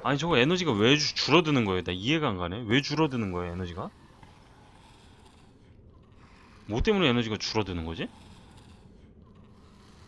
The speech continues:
다시 차네, 또? 시간 지나면?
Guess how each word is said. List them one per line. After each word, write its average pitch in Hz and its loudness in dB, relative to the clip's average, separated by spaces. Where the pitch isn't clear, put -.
다시 127 -8
차네, 175 -4
또? 160 -8
시간 160 -6
지나면? 110 -6